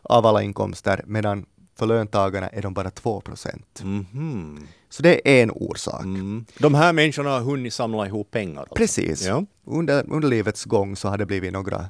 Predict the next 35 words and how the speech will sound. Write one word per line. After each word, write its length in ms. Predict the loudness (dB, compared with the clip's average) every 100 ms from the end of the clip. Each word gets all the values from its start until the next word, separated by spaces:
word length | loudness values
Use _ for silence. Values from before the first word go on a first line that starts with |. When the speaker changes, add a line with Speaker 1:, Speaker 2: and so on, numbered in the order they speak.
| -2
Speaker 1:
euro 320 | 2 4 4
extra 340 | 2 0 -2 -8
på 100 | -6
konto. 520 | -4 -4 -6 -8 -8 -8
Speaker 2:
Ja. 380 | -6 -4 -4 -8 _ _ -6 4
Speaker 1:
En 120 | 6
annan 260 | 8 6
faktor 480 | 6 4 6 6 4
som 440 | 6 4 4 0 -8 _ -20 -4
jag 100 | 0
inte 160 | 6 6
alls 140 | 6
själv 340 | 6 6 6 2 -8
i, 200 | -12 -12 -14 -16 -12
i 40 | -8
den, 200 | -8 -6
min 240 | -6 -4
vildaste 460 | 0 2 2 -2 -4
fantasi 540 | -6 -6 -8 -4 -2
hade 240 | -2 -2 -2
ens 220 | -4 -6
kunnat 260 | -10 -4
tänka 360 | -2 -2 0 0
mig 140 | 0
att 80 | 0
skulle 120 | -2
vara 160 | -2 0
med 280 | 0 -2 0
här, 220 | -2 -2
men 180 | -4 -6
som 180 | -4 -4
också 240 | -4 -2
en 120 | 2
avgörande 560 | 2 4 4 2 0 2
roll. 280 | 4 4